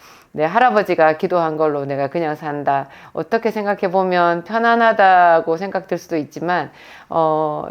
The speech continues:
자기 힘으로 뜨겁게 만나는 하나님과의 만남이 없다면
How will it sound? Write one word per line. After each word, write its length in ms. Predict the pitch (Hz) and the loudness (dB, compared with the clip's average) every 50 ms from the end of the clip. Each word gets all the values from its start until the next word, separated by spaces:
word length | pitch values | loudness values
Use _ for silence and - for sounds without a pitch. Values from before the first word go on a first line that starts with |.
| - | -14
자기 380 | - - - 190 202 202 254 247 | -16 -14 -10 -8 -2 0 0 0
힘으로 640 | 240 285 277 269 262 247 233 226 220 220 214 214 - | 0 0 2 2 2 4 4 4 4 2 2 -2 -4
뜨겁게 500 | - 240 262 269 - - _ - - 247 | -4 -2 -2 -2 -2 -6 _ 0 0 2
만나는 540 | 214 208 208 208 196 190 185 180 175 175 180 | 2 2 2 2 2 0 0 0 0 -2 -2
하나님과의 840 | 196 220 220 214 202 190 185 170 170 165 156 156 156 156 147 151 131 | -2 -2 -2 -2 -2 -2 -2 2 2 4 4 4 2 0 -2 -4 -4
만남이 800 | 139 143 151 175 180 175 165 156 151 151 151 151 147 143 143 143 - - - - - - | -2 -2 -2 -2 -2 -2 0 -2 -2 -2 -4 -6 -6 -8 -8 -12 -18 -20 -20 -20 -12 -4
없다면 1000 | - 147 156 151 - - 220 208 196 170 156 151 151 151 151 147 139 135 - | -2 -2 -2 0 0 0 2 2 2 2 2 2 2 0 0 -2 -4 -8 -12